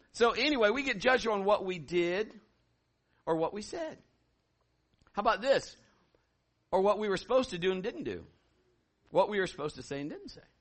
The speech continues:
Some of that's like, "Oh, man."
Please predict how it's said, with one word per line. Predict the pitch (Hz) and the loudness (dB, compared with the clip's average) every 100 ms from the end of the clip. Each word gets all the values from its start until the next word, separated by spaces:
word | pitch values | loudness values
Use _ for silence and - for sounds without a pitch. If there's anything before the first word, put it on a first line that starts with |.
| _ _ _ _ _ _ _ _ _ _ _ _ _ _ _ _ _ _ _ _ | _ _ _ _ _ _ _ _ _ _ _ _ _ _ _ _ _ _ _ _
Some | - 277 | -4 0
of | |
that's | 220 175 | 0 0
like, | 165 262 | -2 -2
"Oh, | 349 254 220 | 0 0 0
man." | 254 285 240 131 - | 2 2 2 -2 -8